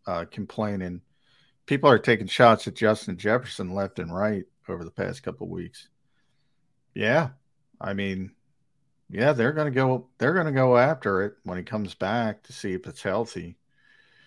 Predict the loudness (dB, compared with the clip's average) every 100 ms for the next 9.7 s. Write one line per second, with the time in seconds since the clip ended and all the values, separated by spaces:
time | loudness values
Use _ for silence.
0 | _ _ _ _ _ _ _ _ _ _
1 | _ 0 4 4 2 -4 0 4 2 2
2 | -4 -4 -4 -2 0 -2 -6 _ -10 -6
3 | -4 -2 -2 -6 -6 -4 -2 -2 -4 -8
4 | -8 -14 _ _ -14 -10 -8 -8 -8 -4
5 | 0 2 0 -6 _ _ -20 -14 -12 -12
6 | -12 -16 _ _ _ _ _ _ _ _
7 | _ _ _ _ -10 -6 0 2 4 4
8 | 2 0 -6 -8 -10 _ _ _ -8 -6
9 | 0 2 2 0 0 0